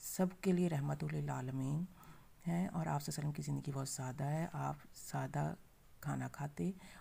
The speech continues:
और हमेशा बिस्मिल्लाह पढ़कर दाएं हाथ से खाना शुरू करते। ओके स्टूडेंट,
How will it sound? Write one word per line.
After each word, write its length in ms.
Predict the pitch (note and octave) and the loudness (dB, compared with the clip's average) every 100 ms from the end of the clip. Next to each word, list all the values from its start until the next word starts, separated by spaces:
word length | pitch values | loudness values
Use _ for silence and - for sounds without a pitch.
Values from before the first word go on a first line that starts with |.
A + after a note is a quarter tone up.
| - - | -14 -4
और 180 | C#3 C#3+ | 0 2
हमेशा 360 | C#3+ C#3 C#3+ | 0 0 -2
बिस्मिल्लाह 460 | C#3+ C#3+ - C#3 C#3+ | -2 -4 -2 -2 -2
पढ़कर 380 | C#3 C3+ - D3 | -2 -4 -4 -4
दाएं 320 | C#3 C3 C#3 | -2 -2 0
हाथ 180 | C3 B2 | -2 -4
से 160 | - | -8
खाना 380 | B2+ C3 C#3 A#3 - | -6 -2 0 -2 -4
शुरू 260 | - C3+ - | -6 -6 -6
करते। 300 | A#2 - B2+ - - - - | -10 -10 -12 -12 -16 -14 -4
ओके 160 | D#3+ F#3+ | 0 2
स्टूडेंट, 360 | F3+ F3 G3 | 4 4 2